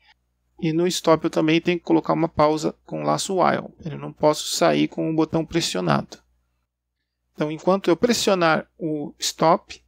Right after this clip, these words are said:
fico preso. Quando eu soltar, ele dá um reset e cancela a operação. Belezinha?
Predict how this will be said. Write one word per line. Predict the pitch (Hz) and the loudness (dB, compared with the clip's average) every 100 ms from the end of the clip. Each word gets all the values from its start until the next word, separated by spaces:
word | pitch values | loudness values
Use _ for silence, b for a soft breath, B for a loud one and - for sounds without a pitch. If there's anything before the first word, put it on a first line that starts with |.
| b b b _ _ _ _ _ _ | b b b _ _ _ _ _ _
fico | - 165 - - | 0 2 2 -2
preso. | - 147 131 - 170 _ _ _ _ | 2 4 4 -4 -14 _ _ _ _
Quando | - 185 151 | -2 0 0
eu | |
soltar, | - 190 196 190 185 202 _ _ _ | 0 -2 0 2 0 -2 _ _ _
ele | 185 170 | 2 2
dá | 151 | 2
um | 156 | 2
reset | 151 175 - 151 151 - - _ _ _ _ _ _ _ _ _ _ _ _ _ _ - | 2 2 2 2 0 -6 -8 _ _ _ _ _ _ _ _ _ _ _ _ _ _ -2
e | 156 | 2
cancela | 170 156 160 147 | 0 2 2 2
a | |
operação. | 147 - 170 - - - _ _ _ _ _ _ _ _ _ _ - | 2 2 0 0 -8 -10 _ _ _ _ _ _ _ _ _ _ -12
Belezinha? | 135 127 135 208 220 208 | -6 -2 0 2 2 -2